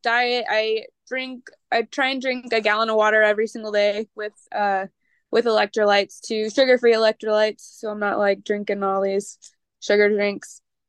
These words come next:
Um, so that's a big thing, you know, physically, just taking care of your body. I'm getting the rest that I need. Um, sleep is obviously a big one. It's the little things, you know, sleep, water.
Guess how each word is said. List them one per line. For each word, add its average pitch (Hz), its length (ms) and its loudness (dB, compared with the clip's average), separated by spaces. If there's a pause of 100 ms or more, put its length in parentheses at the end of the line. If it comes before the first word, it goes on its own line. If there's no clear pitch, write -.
Um, 208 260 4
so 254 120 4
that's 262 180 2
a 285 40 -2
big 247 240 0
thing, 233 280 -4
you 247 140 -8
know, 208 140 -6
physically, 240 640 -2
just 233 200 -10
taking 233 260 -2
care 226 180 -2
of 220 80 -2
your 208 100 -2
body. 208 440 -2
I'm 208 140 -10
getting 208 280 -12
the 196 180 -10 (260)
rest 247 360 2
that 247 120 -4
I 220 120 0
need. 214 400 -6 (120)
Um, 196 400 -6 (460)
sleep 247 420 -2
is 220 400 2
obviously 214 600 0
a 196 60 -2
big 202 220 -2
one. 220 200 -2
It's 302 160 4
the 381 120 0
little 294 280 2
things, 202 280 -12
you 202 80 -12
know, 190 160 -6
sleep, 226 460 0
water. 214 480 4